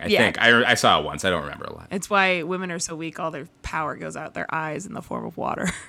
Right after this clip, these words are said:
Speaker 1: Right, and men have the ability to retain that with their eye shields they have developed through <laughs> evolution 'cause their brains are bigger.
Speaker 2: I will say that crying often does not make me feel weaker. It usually makes my body feel stronger 'cause I think it goes into fight or flight when I cry.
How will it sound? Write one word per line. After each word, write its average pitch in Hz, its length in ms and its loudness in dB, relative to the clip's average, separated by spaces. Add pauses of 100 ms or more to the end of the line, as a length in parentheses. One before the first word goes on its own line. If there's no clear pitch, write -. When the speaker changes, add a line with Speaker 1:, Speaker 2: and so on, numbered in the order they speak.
(340)
Speaker 1:
Right, 98 280 4
and 90 200 -2
men 92 280 0
have 85 220 -2
the 92 100 0
ability 85 400 0
to 78 100 -6
retain 87 320 -4
that 69 180 -4
with 71 180 -12
their 73 260 -8
eye 90 260 4
shields 73 460 -4
they 76 100 -4
have 73 120 -6
developed 78 400 -2
through 78 240 -8
<laughs> - 40 -8
evolution 80 560 -4
'cause 78 220 -10
their 87 100 2
brains 80 460 -2
are 71 80 -6
bigger. 71 420 -6 (680)
Speaker 2:
I 220 80 2
will 330 140 -4
say 427 200 0
that - 120 -4
crying 202 540 4
often 185 360 2
does 180 160 -2
not 170 240 2
make 175 200 0
me 185 100 2
feel 170 300 2
weaker. 196 560 2
It 185 120 2
usually 190 360 0
makes 269 200 2
my 220 120 6
body 170 400 2
feel 180 180 2
stronger 175 540 0
'cause 180 120 -4
I 170 80 0
think 170 140 -2
it - 80 -2
goes 180 160 -2
into 160 140 -2
fight 156 260 -2
or 165 80 0
flight 156 400 -2
when 127 100 -4
I 131 100 0
cry. 285 440 -2